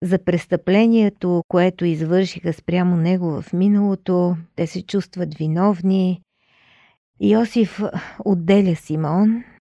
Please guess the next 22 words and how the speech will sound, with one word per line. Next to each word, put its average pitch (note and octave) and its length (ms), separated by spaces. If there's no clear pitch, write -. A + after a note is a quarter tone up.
връзва F3+ 420
го D3+ 140
пред - 320
очите G3 440
им, A3 340
заповядва F#3 1120
да D#3 120
им E3+ 140
дадат E3 400
жито G#3+ 460
и A#3+ 100
да D#3+ 160
върнат F3 420
среброто D#3+ 520
в - 100
чувалите D#3+ 680
им. G#3+ 300
Дава A#3 380
им A#3+ 120
храна F3+ 460
за D#3+ 140
изпът, G#3+ 520